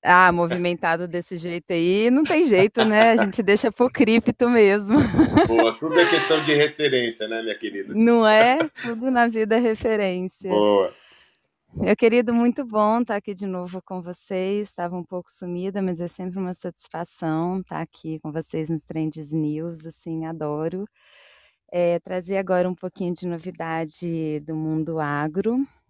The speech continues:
Speaker 1: É, essa semana... é, logo, logo vou disponibilizar aí pra vocês, foi lançado um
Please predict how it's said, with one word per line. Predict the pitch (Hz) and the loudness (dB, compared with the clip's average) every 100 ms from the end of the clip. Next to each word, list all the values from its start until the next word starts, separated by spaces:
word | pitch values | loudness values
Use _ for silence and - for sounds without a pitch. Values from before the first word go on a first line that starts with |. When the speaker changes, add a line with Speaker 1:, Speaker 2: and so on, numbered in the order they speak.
| _ | _
Speaker 1:
É, | - 160 156 151 147 147 139 _ _ _ _ _ _ _ _ - | -8 -4 -2 -2 -4 -6 -10 _ _ _ _ _ _ _ _ -8
essa | 170 190 | -6 -6
semana... | - 196 165 156 170 196 226 247 _ _ _ _ _ _ | -8 -6 -4 -4 -4 -2 -4 -6 _ _ _ _ _ _
é, | 175 170 165 | -2 0 2
logo, | 170 185 | 0 0
logo | 170 160 | -2 -4
vou | 170 | -12
disponibilizar | - 165 160 165 156 151 | -12 -10 -10 -8 -10 -8
aí | 151 | -10
pra | 160 151 | -10 -12
vocês, | 147 - - 143 156 175 185 - - | -10 -8 -4 -4 -4 -6 -6 -6 -8
foi | - 165 | -6 -4
lançado | 160 165 - 151 151 160 170 160 156 | -4 -6 -6 -4 -4 -4 -4 -6 -6
um | - 156 151 151 147 143 139 131 131 | -6 -4 -4 -4 -4 -6 -6 -8 -12